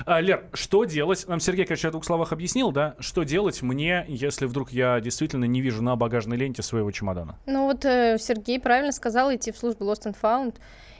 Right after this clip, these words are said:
Speaker 2: И, м, хорошо, что у Сергея яркий чемодан, запоминающийся, и больше шансов, что его, э, найдут. Теряются это по разным причинам. Иногда бывают работники в аэропорту что-то сделали не так и потеряли его.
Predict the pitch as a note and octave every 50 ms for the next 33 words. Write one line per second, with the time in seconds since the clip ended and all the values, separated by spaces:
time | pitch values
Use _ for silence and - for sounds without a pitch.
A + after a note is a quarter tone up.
0 | - - G#3 G#3+ G#3+ G#3 G#3 G3+ G3 G3 G3 F#3 E3+ E2 F2 C#3+ - - A#3 G#3+
1 | G#3+ - - F4 A4 - - F#4 E4 - - C4+ A#3+ G#3+ A3+ B3 A#3+ A3+ A3 G#3+
2 | G3+ A#3+ A#3+ A3+ - - - - - G#3+ G3+ G#3 G3+ G#3+ G#3 G#3+ F#3+ F3+ - F#3
3 | F3+ F#3 G3 F#3+ F3+ E3+ - F3+ E3+ - - F3+ F3+ F3 G3 A3 A3+ A3 - G3+
4 | - - G3+ G3+ G3 - F3 - - - F#3 F3 F3+ F#3 F#3+ F#3 - - F#3 F#3
5 | F3 F3 F#3 G3 G#3 F#3+ G3+ F#3+ D#3+ D#3+ - - - - - - C4 D4+ E4+ G4
6 | - - A#3 - A3+ G3 A#3 A#3 C4 D4+ D#4+ B3+ B3+ A3 - G3 G3 - - -
7 | A3+ G3+ F#3 E3+ F3 F3+ G3 G#3+ A3+ C4+ C#4 A#3+ A3+ G#3+ A#3 A#3 A3 A3 A3 G#3
8 | B3+ G4+ A4+ A4+ F4+ - C#4 A3+ G#3 G3+ G3 G3 - G#3 G#3 - - F3+ - -
9 | F3+ E3+ - F#3 E3+ - F3+ E3+ E3 E3 E3+ F3 F3+ F3 - E3+ - - E3+ -
10 | - - F#3 F3 D#3 D3 D3+ D3+ D3+ D3+ D3+